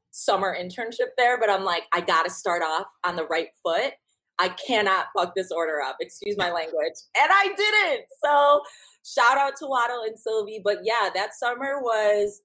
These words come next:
a great summer. It was, you know, pinnacle Derrick Rose years. It was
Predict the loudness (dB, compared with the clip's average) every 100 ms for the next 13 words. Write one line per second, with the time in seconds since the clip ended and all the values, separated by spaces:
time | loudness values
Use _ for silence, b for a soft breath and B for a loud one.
0 | -6 -6 -4 -4 -4 -6 -4 -4 -2 -2
1 | -2 0 0 0 2 2 2 0 -4 -14
2 | _ _ _ -8 -2 0 2 2 0 -4
3 | _ _ -8 -6 -4 2 4 4 2 2
4 | 2 2 0 -2 0 0 -2 -2 2 4
5 | 2 2 0 2 2 0